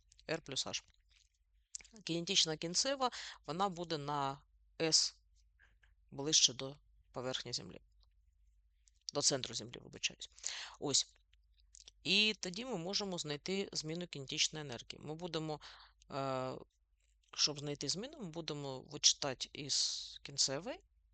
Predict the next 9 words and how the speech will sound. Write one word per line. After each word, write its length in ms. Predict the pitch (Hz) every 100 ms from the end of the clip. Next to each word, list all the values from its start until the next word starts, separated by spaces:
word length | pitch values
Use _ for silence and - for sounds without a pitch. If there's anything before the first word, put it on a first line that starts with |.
| _ _ _
початкову. 640 | - - - - 123 110 - _ _ _ _ -
І 80 |
далі 260 | 139 190 254
будемо 360 | 185 170 170 156
дивитися, 440 | 151 208 - 202
який 300 | 151 - 180
в 80 | 151
нас 220 | 151 147
буде, 360 | 147 139 131